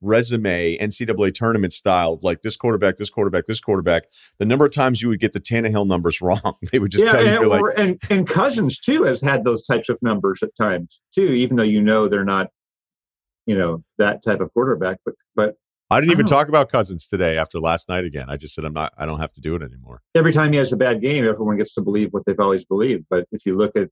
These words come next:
Speaker 2: their passing efficiency over the last few years, they're gonna be way higher than people think, kind of in a,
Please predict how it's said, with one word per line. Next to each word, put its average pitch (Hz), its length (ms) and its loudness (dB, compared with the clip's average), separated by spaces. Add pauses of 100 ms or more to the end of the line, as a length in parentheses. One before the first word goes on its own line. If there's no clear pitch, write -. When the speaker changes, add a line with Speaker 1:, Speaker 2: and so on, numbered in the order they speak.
(160)
Speaker 2:
their 101 240 2
passing 101 580 -4 (560)
efficiency 113 580 0
over 92 220 0
the 90 60 0
last 92 340 -2
few 101 120 -2
years, 95 280 0
they're 104 140 0
gonna 104 180 0
be 95 160 0
way 98 200 2
higher 104 240 2
than 85 200 -6
people 92 320 -8
think, 113 240 -2 (380)
kind 113 160 0
of 101 80 0
in 98 80 0
a, 87 80 -4